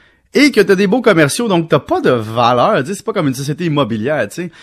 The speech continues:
Si la baie fait faillite, les actifs immobiliers valent tellement cher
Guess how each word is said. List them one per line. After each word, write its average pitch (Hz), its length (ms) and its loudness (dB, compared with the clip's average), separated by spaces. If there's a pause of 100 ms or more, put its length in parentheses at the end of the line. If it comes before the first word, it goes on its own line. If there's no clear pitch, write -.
(140)
Si - 240 -10
la 185 160 4
baie 175 220 -4
fait 135 180 -8
faillite, 131 540 -6
les 113 300 -8
actifs 180 560 -8
immobiliers 117 520 -6
valent 110 220 -4
tellement 120 560 -6
cher 139 500 -12